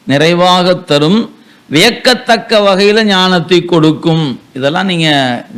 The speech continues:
நினைத்தே பார்க்க முடியாது. அதனாலதான் நமக்கு பெரியவர்கள், நாயன்மார்களே பல பேரும் அந்த சிவப்பணி செய்கிற பொழுது அடியவர்களுக்கு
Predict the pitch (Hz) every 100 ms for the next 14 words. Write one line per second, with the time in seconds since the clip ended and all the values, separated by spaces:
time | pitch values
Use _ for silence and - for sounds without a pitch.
0 | 123 135 160 165 - 180 185 147 139 -
1 | 139 123 117 107 - _ _ _ _ -
2 | 127 139 170 190 160 131 190 170 127 -
3 | - - - _ _ 139 156 190 170 147
4 | 139 170 165 135 - - - _ _ 113
5 | 123 175 196 190 185 180 180 196 214 170
6 | 165 160 170 180 185 147 151 - 139 139
7 | 135 127 - 160 180 - 160 151 - 151
8 | 147 147 143 139 139 175 160 131 170 202
9 | 190 175 160 156 - - 151